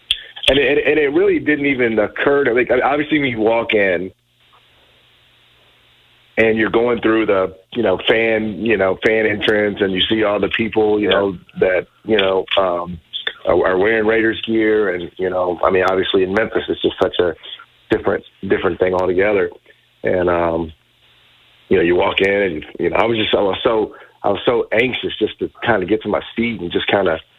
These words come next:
Speaker 1: um, settle in that I didn't even really think about it until about, I don't know, maybe the third quarter, 'cause I didn't have anything else to do.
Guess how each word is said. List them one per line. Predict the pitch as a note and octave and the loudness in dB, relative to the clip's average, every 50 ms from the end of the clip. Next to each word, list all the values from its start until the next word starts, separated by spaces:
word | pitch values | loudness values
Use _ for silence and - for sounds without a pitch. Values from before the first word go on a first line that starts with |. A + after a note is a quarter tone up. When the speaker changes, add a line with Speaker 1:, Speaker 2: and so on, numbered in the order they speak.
| _ - - _ _ _ _ _ _ _ _ - | _ -20 -20 _ _ _ _ _ _ _ _ -2
Speaker 1:
um, | - F#2 F2 E2+ D#2 D2+ D2+ D2 - _ _ _ - - _ - - | 0 0 0 0 -2 -6 -8 -16 -18 _ _ _ -20 -18 _ -2 0
settle | A#2+ A2 G2+ F2+ F#2+ | 0 2 2 0 0
in | A2 A#2 A2+ F#2 D2+ D#2 D2+ | 0 0 0 -2 -4 -2 -2
that | E2+ F2 F2 | 0 0 0
I | F#2+ G2+ | 0 0
didn't | G#2 G2+ G2 | 0 0 0
even | F2 E2+ | 0 0
really | E2+ F2+ F2 E2 D#2+ - _ _ _ - - _ - - | 0 0 0 0 -2 -6 _ _ _ -20 -20 _ -4 -2
think | A#2+ A#2 G#2+ | -2 0 0
about | G#2 E2+ G2 F#2 F#2+ G2 | 0 0 0 0 0 0
it | G2+ G2 | -2 -2
until | F2+ - - G2+ F#2+ | -2 -2 -2 0 0
about, | F2+ D#2+ F2+ F2+ F2 - - _ - | 0 0 -2 -2 -2 -4 -4 _ -2
I | G2+ A2+ | 0 0
don't | A2 A2 | 0 0
know, | G#2 G2 F#2 F2 | 0 0 0 0
maybe | E2+ G2 G2+ G2 | 0 0 0 0
the | F2+ F2 F2 - - | 0 -2 -2 -2 0
third | A2+ G#2+ A2 G#2+ - | 0 0 0 -2 -2
quarter, | - F#2+ G2+ G#2 G2+ F#2+ F2+ D#2 - - _ _ _ - - - | -2 0 0 0 2 0 -2 -4 -6 -12 _ _ _ -20 -10 -4
'cause | - - A2+ | -2 0 0
I | A#2 | 0
didn't | A#2+ A#2+ A#2+ | 0 0 0
have | B2+ A#2+ A#2 | 0 0 0
anything | B2 A#2+ G2+ A#2 A2 G#2+ | 0 0 0 0 0 0
else | A2+ A#2+ A#2 - | 0 -2 -4 -8
to | - | -10
do. | E2+ F#2 F#2 F#2+ G#2+ G#2 G2+ | -4 0 0 2 0 0 -2